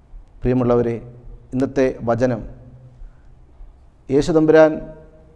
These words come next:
നമ്മളോട് പറഞ്ഞു തരാൻ ആഗ്രഹിക്കുന്നത്, നമ്മുടെ സഹോദരങ്ങളുമായി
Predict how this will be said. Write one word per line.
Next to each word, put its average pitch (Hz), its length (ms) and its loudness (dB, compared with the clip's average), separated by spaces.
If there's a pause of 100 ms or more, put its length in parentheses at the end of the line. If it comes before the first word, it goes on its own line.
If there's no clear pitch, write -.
(600)
നമ്മളോട് 143 300 2 (100)
പറഞ്ഞു 156 260 2
തരാൻ 160 200 6 (100)
ആഗ്രഹിക്കുന്നത്, 127 640 -2 (1200)
നമ്മുടെ 113 260 -6
സഹോദരങ്ങളുമായി 127 840 -2